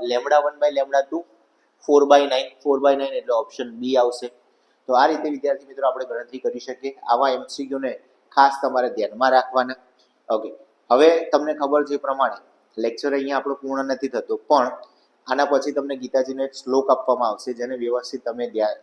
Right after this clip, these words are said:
જુઓ, મગજમાં અંકિત કરો, પોતાની જાતને રિલેક્સ કરો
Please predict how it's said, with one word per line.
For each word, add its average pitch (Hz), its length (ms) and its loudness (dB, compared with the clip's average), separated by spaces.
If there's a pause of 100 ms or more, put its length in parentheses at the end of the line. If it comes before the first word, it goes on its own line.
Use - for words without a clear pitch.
(100)
જુઓ, 139 440 0 (400)
મગજમાં 127 480 2
અંકિત 135 280 -6
કરો, 135 200 0
પોતાની 123 600 -4
જાતને 120 300 -2
રિલેક્સ 151 460 0
કરો 98 220 -6